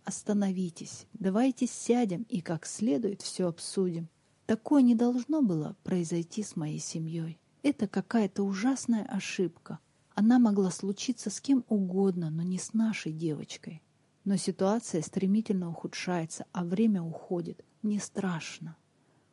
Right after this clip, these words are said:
Он посмотрел Кейт в глаза. «Мне тоже», прошептала она,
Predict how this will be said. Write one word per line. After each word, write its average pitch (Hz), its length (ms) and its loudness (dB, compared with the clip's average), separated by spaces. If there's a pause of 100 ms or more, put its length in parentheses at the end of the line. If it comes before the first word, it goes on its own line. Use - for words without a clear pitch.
(120)
Он 247 180 4
посмотрел 175 640 -2
Кейт 170 320 -2
в - 80 -20
глаза. 165 480 -4 (580)
«Мне 208 240 2
тоже», 160 540 -10 (640)
прошептала 240 720 0
она, 170 460 -4